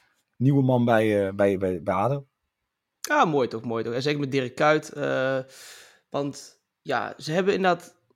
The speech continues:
Speaker 2: niet echt spelers kunnen kopen. Ze hebben voor nul euro verkocht en ook gehaald. Dus ja,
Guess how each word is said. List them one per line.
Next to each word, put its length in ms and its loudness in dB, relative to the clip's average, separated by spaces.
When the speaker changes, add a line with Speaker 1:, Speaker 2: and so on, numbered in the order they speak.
Speaker 2:
niet 340 -4
echt 280 -2
spelers 580 -4
kunnen 200 -6
kopen. 380 0
Ze 60 -2
hebben 680 0
voor 160 -6
nul 180 0
euro 140 0
verkocht 400 -6
en 100 -2
ook 140 -4
gehaald. 360 -2
Dus 300 -6
ja, 380 -4